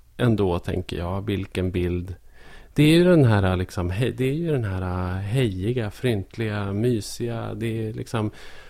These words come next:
här, här i vår by så har vi det jättebra, vi låser aldrig dörren. Och, och vi har så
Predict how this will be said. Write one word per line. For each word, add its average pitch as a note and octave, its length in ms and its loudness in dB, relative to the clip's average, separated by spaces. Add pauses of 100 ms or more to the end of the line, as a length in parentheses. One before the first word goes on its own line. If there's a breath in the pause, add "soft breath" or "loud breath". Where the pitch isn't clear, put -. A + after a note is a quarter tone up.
(160 loud breath)
här, C#3 840 2 (520)
här C3 400 2
i C3 60 2
vår B2 280 0
by A#2 400 4
så A#2 160 0
har A2+ 200 2
vi A2 120 0
det G#2+ 80 0
jättebra, A2 1120 0
vi G#2+ 120 0
låser G#2 460 0
aldrig A2+ 500 -2
dörren. G#2+ 720 2 (560 loud breath)
Och, A#2 500 2
och A2 100 2
vi G#2+ 80 4
har A2 260 4
så G#2 280 2